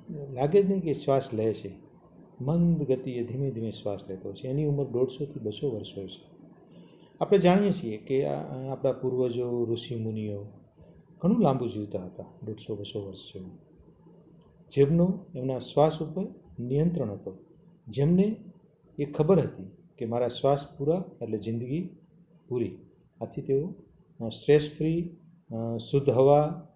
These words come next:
અને નિયંત્રણમાં શ્વાસોશ્વાસની ક્રિયાઓ કરતા હતા. વિજ્ઞાન મૃત્યુને એ રીતે <clears throat> વ્યાખ્યાયિત કરે છે કે શરીર એ એક મશીન છે, એનો કોઈ ક્રિટિકલ પાર્ટ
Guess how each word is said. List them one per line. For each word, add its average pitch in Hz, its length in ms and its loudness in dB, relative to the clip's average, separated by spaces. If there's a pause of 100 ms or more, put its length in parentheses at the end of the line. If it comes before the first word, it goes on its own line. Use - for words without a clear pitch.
(280)
અને 113 540 -4
નિયંત્રણમાં 139 800 -2
શ્વાસોશ્વાસની 123 800 -4
ક્રિયાઓ 120 440 -2 (420)
કરતા - 280 -6
હતા. 92 220 -14 (1500)
વિજ્ઞાન 196 880 2
મૃત્યુને 180 880 0 (100)
એ 160 120 2
રીતે 156 560 0 (240)
<clears throat> 123 320 -2
વ્યાખ્યાયિત 147 640 4
કરે 131 160 6
છે 120 220 -2
કે 113 340 -4 (920)
શરીર 190 320 4
એ 151 280 0
એક 147 160 -6
મશીન 127 420 -2
છે, - 260 -10 (340)
એનો 160 140 0
કોઈ 170 300 -2 (1080)
ક્રિટિકલ 180 440 2
પાર્ટ 107 360 -2